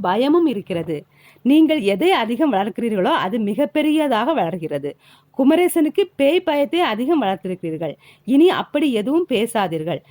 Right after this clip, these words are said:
இருட்டுக்குள் போனால் பேய் இருக்கும் என்று குமரேசன் பயந்தால் நீங்கள் முதலில் இருட்டுக்குள் போய் நின்று காட்டுங்கள். ஏதேனும் சத்தம் வருகிறது என்று சொன்னால் இது என்ன சத்தம் என்று அவனுக்கு தெளிவுபடுத்துங்கள்" என்றார் மனநல மருத்துவர்.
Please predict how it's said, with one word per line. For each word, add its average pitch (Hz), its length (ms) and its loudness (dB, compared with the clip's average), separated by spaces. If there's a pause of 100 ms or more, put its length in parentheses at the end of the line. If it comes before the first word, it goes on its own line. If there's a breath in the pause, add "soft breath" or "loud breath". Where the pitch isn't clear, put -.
(200 soft breath)
இருட்டுக்குள் 294 500 0
போனால் 208 460 -2
பேய் 269 280 2
இருக்கும் 247 380 -4
என்று 185 280 -4
குமரேசன் 226 540 -4
பயந்தால் 180 540 -4 (320 soft breath)
நீங்கள் 320 320 4
முதலில் 262 380 2
இருட்டுக்குள் 285 480 -4
போய் 226 280 0
நின்று 254 340 -2
காட்டுங்கள். 147 520 -6 (340 soft breath)
ஏதேனும் 294 440 2
சத்தம் - 380 -2
வருகிறது 254 500 0
என்று 220 240 -4
சொன்னால் 190 500 -4 (200 soft breath)
இது 254 180 -2
என்ன 285 300 4
சத்தம் 196 380 -4
என்று 190 300 -4
அவனுக்கு 208 480 -4
தெளிவுபடுத்துங்கள்" 233 840 -2
என்றார் 196 400 -2
மனநல 240 400 0
மருத்துவர். 156 460 -6